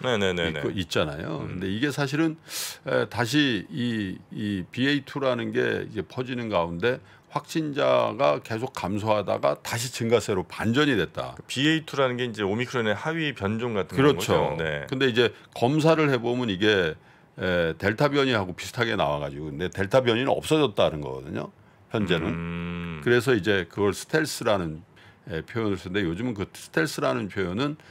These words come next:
Speaker 2: 에, 그 의학적으로 쓰지 않는다라는
Speaker 1: 네,
Speaker 2: 거예요.
Speaker 1: 네,
Speaker 2: 근데
Speaker 1: 네.
Speaker 2: 어쨌든 뉴욕타임스의 자체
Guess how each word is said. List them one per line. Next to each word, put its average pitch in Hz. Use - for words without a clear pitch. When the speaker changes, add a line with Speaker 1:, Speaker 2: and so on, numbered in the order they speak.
Speaker 2:
에, 80
그 90
의학적으로 104
쓰지 104
않는다라는 87
Speaker 1:
네, 98
Speaker 2:
거예요. -
Speaker 1:
네, 85
Speaker 2:
근데 104
Speaker 1:
네. -
Speaker 2:
어쨌든 131
뉴욕타임스의 139
자체 131